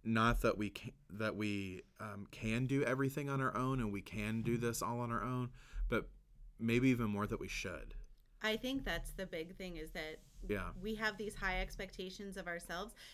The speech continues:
Speaker 2: And let's be real, we live in a society that puts high expectations
Speaker 1: Oh, we do.
Speaker 2: on e-, on, on one
Speaker 1: <clears throat>
Speaker 2: another.
Speaker 1: On everyone. And, um, yeah, and I fall into that all the time. I tell people all the time, "I need a reminder that God is God and I'm not.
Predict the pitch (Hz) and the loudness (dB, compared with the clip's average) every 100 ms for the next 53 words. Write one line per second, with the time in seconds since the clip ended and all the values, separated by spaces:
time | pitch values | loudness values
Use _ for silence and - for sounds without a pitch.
0 | 254 294 302 339 - 311 320 277 208 254 | -6 -2 0 -2 -4 -2 0 0 -2 -2
1 | 254 277 233 208 175 - 214 269 185 175 | 0 0 -2 -4 -8 -2 0 0 -2 -6
2 | 165 - 233 269 - 175 147 - - 170 | -6 -6 -6 -6 -4 -2 -2 -6 -12 -12
3 | - 156 170 190 120 113 123 78 - - | -10 2 6 6 6 4 4 0 -12 -20
4 | - - - 226 220 214 - - 202 - | -18 -20 -4 2 2 0 -8 -10 -10 -2
5 | 220 214 185 - - 214 220 208 180 165 | 0 0 -2 -8 -2 2 2 4 4 4
6 | - 131 123 147 104 82 80 - - - | 4 6 6 6 2 -2 -10 -14 -16 -14
7 | - 127 117 113 107 107 98 - 107 110 | -2 4 6 6 4 2 -2 -6 -2 0
8 | 107 95 87 82 _ _ _ _ - 120 | 0 -2 -6 -12 _ _ _ _ 0 4
9 | 139 110 104 107 113 127 - 127 123 113 | 6 4 0 2 4 4 4 6 6 4
10 | - 113 104 101 110 110 - 104 110 - | 2 -2 -2 0 0 0 0 0 0 2
11 | 120 113 117 107 104 101 - 107 98 101 | 0 0 -4 -2 -2 -2 -2 -2 -2 -2
12 | 110 120 120 117 104 98 101 107 107 98 | 2 2 4 4 2 2 2 2 0 0
13 | 90 82 95 101 98 98 92 92 85 95 | -4 0 2 2 0 0 0 -2 -2 -2
14 | 95 90 85 | -2 -4 -4